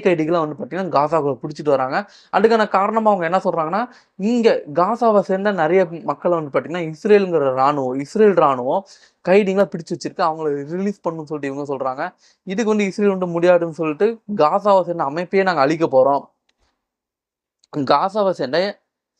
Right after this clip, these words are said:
அமா-, ஹமாஸுங்கிற அமைப்பையே நாங்க அழிக்க போறோம், அதுக்காக நம்ம ஹமாஸை அழிக்கணும், அழிக்கணுங்கிறதுக்காக நாங்க வந்து காசா மேல வந்து பண்ண போர் தொடுக்கிறோம். இந்த போர், ஆனா அவங்க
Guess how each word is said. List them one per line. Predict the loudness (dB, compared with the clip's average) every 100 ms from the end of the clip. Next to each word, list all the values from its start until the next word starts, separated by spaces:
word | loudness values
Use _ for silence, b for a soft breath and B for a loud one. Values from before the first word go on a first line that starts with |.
| b _ -2
அமா-, | 2 2 2 0
ஹமாஸுங்கிற | 2 2 0 -2 -2 -2
அமைப்பையே | -4 -2 0 0
நாங்க | 0 0
அழிக்க | 0 -2 -2
போறோம், | 0 -2 b b -2
அதுக்காக | 0 2 0 -2
நம்ம | -4 -4
ஹமாஸை | 0 2 2 2 0 0 -6 _ -6
அழிக்கணும், | -4 -4 -4 -4 -2 -2
அழிக்கணுங்கிறதுக்காக | -2 -2 0 0 0 0 0 0
நாங்க | -2 -2
வந்து | 2 0 b b -2 2
காசா | 2 2 0
மேல | 0 -2
வந்து | -2
பண்ண | -6 -6 -2 2
போர் | 2 2
தொடுக்கிறோம். | -2 -2 0
இந்த | 2 2 4
போர், | 2 2 -2
ஆனா | 0 2
அவங்க | 0